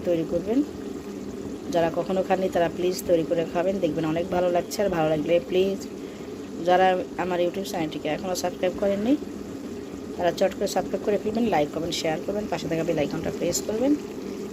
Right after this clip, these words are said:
তাহলে যখনই নতুন নতুন ভিডিও আপলোড দিব সঙ্গে সঙ্গে নোটিফিকেশনটা আপনাদের কাছে পৌঁছে যাবে। আর প্লিজ আমার পাশে থাকবেন। So ভিউয়ার্স, এটা এখন চুলা বন্ধ করে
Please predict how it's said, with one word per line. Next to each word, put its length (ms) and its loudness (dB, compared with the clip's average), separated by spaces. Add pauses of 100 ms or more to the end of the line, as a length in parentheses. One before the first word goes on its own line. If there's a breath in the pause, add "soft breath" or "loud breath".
(140)
তাহলে 180 4 (120)
যখনই 280 4
নতুন 160 2
নতুন 220 0
ভিডিও 180 4
আপলোড 280 0
দিব 100 0 (160)
সঙ্গে 400 0
সঙ্গে 240 -2
নোটিফিকেশনটা 560 -4
আপনাদের 240 -2
কাছে 140 -4 (100)
পৌঁছে 320 0
যাবে। 160 2 (2250)
আর 160 -2
প্লিজ 260 2 (320)
আমার 220 2
পাশে 200 0 (100)
থাকবেন। 320 -6 (2500)
So 80 0 (100)
ভিউয়ার্স, 360 4 (1600)
এটা 200 4
এখন 220 0
চুলা 200 4 (100)
বন্ধ 160 2 (100)
করে 120 0